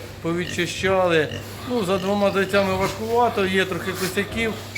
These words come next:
ну, але що є, то є, іншого шляху в нас немає, ми повинні робити по максимуму, що можемо, тому що війна не десь там, війна в нашій державі, і, як там писали, нуль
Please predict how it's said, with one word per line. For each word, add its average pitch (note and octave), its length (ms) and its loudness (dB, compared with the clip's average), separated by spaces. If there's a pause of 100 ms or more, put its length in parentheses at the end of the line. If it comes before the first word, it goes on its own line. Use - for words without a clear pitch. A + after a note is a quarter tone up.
(120)
ну, C4+ 80 0
але C4 240 4
що A#3 140 0
є, A#3 220 4
то A3 140 0
є, G#3+ 320 0
іншого F#3+ 280 0
шляху F#3+ 360 -2
в G3+ 60 0
нас G3 240 0
немає, G#3 400 2
ми F#3+ 120 0
повинні F3+ 420 -2 (380)
робити F#3 520 2
по D#3 140 -4
максимуму, D#3+ 640 0
що D#3+ 120 0
можемо, D3 560 0
тому C#3+ 240 0
що C#3 260 -2 (440)
війна D3+ 300 4
не D3 120 2
десь D3 260 4
там, - 160 2 (180)
війна C#3+ 240 2
в C#3 60 -2
нашій - 300 -2
державі, D#3 540 4 (580)
і, C#3+ 40 2
як D3+ 200 2
там D3 180 -2
писали, C#3+ 540 0 (160)
нуль E3+ 220 0